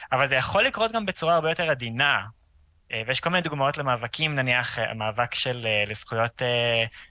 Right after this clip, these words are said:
לנישואים חד-מיניים בארצות הברית, שרואים איך לאט לאט ארגונים, עוד ועוד ועוד ארגונים בציבור, שינו את דעתם כלפי, אה, אה, זכויות בעלי, אה,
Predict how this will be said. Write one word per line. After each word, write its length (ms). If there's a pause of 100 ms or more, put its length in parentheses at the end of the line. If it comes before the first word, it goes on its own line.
(280)
לנישואים 440
חד-מיניים 560
בארצות 360
הברית, 420 (300)
שרואים 460
איך 220
לאט 340
לאט 340
ארגונים, 520
עוד 260
ועוד 200
ועוד 200
ארגונים 520
בציבור, 640 (200)
שינו 440
את 60
דעתם 480
כלפי, 460
אה, 300 (500)
אה, 240
זכויות 300
בעלי, 220
אה, 220